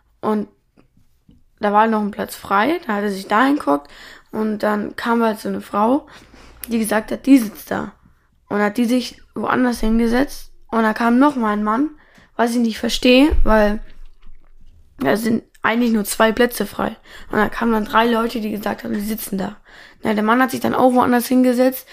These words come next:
und da kam noch ein Freund von dem Typen. Dann sind wir alle eins aufgerutscht, wir zu fünft. Und dann hat er da auch noch hinge-, hingepasst.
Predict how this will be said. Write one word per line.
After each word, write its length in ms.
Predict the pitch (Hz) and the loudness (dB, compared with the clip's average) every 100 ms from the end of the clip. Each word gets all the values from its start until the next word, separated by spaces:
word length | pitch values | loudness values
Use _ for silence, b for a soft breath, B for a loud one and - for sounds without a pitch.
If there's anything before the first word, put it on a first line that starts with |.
| B B | B B
und 140 | - 214 | -2 0
da 100 | 208 | 0
kam 220 | 214 220 | 2 4
noch 120 | 214 | 4
ein 120 | 202 | 0
Freund 340 | - 214 214 226 | -2 0 0 0
von 140 | 254 | 0
dem 160 | 254 240 | 0 0
Typen. 360 | 269 285 339 B B B | 2 4 2 B B B
Dann 120 | 240 214 | -6 -2
sind 180 | 226 | 2
wir 200 | 233 226 - | 2 2 0
alle 360 | - 247 247 - | 0 2 2 2
eins 240 | 202 202 | 0 0
aufgerutscht, 760 | - 220 - 247 269 269 - - | 0 -2 -2 2 2 2 -6 -2
wir 140 | 240 | -2
zu 120 | 247 | -4
fünft. 460 | 233 269 294 - - B B B B | -2 2 4 2 -12 B B B B
Und 100 | - | -8
dann 180 | 214 208 | -4 -2
hat 120 | 208 | -2
er 80 | 208 | 0
da 140 | 214 | 0
auch 60 | 240 | 2
noch 120 | 220 | 0
hinge-, 260 | 220 208 220 - _ B B | 0 -4 -6 -14 _ B B
hingepasst. 720 | - 233 220 - 208 - | -2 2 2 0 -2 -2